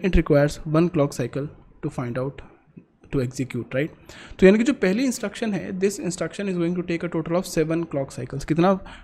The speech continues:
टू प्लस वन प्लस थ्री प्लस वन, that is equal to total seven clock cycle। पहली इंस्ट्रक्शन जो है वो सेवन क्लॉक साइकिल्स के बाद बाहर आएगी, right? Now if I talk about the instruction आई टू, तो इंस्ट्रक्शन आई टू जो है वो इन दोनों लोकेशंस पर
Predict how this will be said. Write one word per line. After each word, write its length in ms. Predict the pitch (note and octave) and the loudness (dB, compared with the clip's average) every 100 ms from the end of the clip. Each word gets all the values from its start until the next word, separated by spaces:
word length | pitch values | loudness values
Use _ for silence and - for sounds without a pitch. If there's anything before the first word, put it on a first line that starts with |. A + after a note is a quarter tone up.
| - - | 0 8
टू 180 | F#3+ G3+ | 8 8
प्लस 260 | F#3 F3+ F3 | 6 4 6
वन 180 | E3 F3 F3 | 4 4 4
प्लस 180 | E3 - | 4 2
थ्री 160 | D#3+ D#3+ | 0 2
प्लस 220 | D#3 C#3 - | 0 -2 -2
वन, 180 | F3+ A#3 - - _ D3+ | -2 -2 -8 -20 _ -2
that 160 | D#3 E3+ | 2 2
is 140 | E3 | 2
equal 240 | D3 D3+ C#3+ | 0 0 0
to 80 | D#3+ | 0
total 260 | C#3 C#3+ G#3+ - - - - | 0 0 -2 -4 -18 -12 0
seven 340 | D#3 D3 E3 D#3 | 4 6 4 2
clock 220 | C#3 C#3+ | -2 0
cycle। 220 | A#2+ - C3+ | -4 -4 2
पहली 180 | D#3+ G3 | 4 6
इंस्ट्रक्शन 420 | G3+ F3+ - F3+ | 4 0 -2 -2
जो 120 | E3+ D3+ | 0 2
है 100 | F3+ | 2
वो 120 | F#3 | 0
सेवन 280 | F3 D#3 D#3+ | 0 0 0
क्लॉक 220 | D#3 C#3+ | -2 -2
साइकिल्स 320 | C3 B2+ D3+ | -4 -2 -4
के 100 | D3+ | -2
बाद 200 | C#3+ C#3 C3 | -2 -2 -4
बाहर 220 | B2+ - - - _ _ - | -6 -8 -12 -20 _ _ -10
आएगी, 300 | A2+ A2 - - - C#3+ | -10 -10 -14 -18 -10 -6
right? 180 | E3+ - - - - - - G3+ | -6 -8 -20 -20 -20 -20 4 8
Now 100 | A#3+ | 10
if 100 | A#3 | 10
I 40 | D4+ | 12
talk 180 | B3+ B3 | 10 12
about 180 | B3 A#3 | 12 12
the 80 | A#3 | 8
instruction 440 | - G3+ - A3 - | 6 2 2 0 2
आई 140 | D#3+ D#3+ | 2 2
टू, 160 | C#3+ B2+ - - - _ C#4+ | 0 -6 -10 -16 -20 _ 2
तो 60 | |
इंस्ट्रक्शन 440 | B3 - B3 - D4+ | 4 4 2 4 2
आई 220 | - G3 | 4 4
टू 180 | G3+ B3+ | 6 6
जो 140 | A#3 | 8
है 80 | C4 | 8
वो 160 | C4 E4 | 8 4
इन 120 | A#3 | 4
दोनों 280 | G3+ G3+ C4 | 6 8 8
लोकेशंस 440 | A3 G#3 F#3+ G#3+ - G#3 | 6 2 0 0 -2 -2
पर 160 | G#3+ | -2